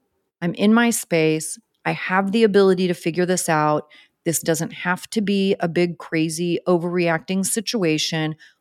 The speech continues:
All I can do is one thing at a time."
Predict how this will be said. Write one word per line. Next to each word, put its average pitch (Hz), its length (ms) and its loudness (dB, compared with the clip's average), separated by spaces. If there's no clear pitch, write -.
All 175 240 6
I 233 120 6
can 247 260 4
do 190 480 2
is 185 160 2
one 170 540 0
thing 185 340 0
at 160 160 2
a 196 80 0
time." 170 840 -2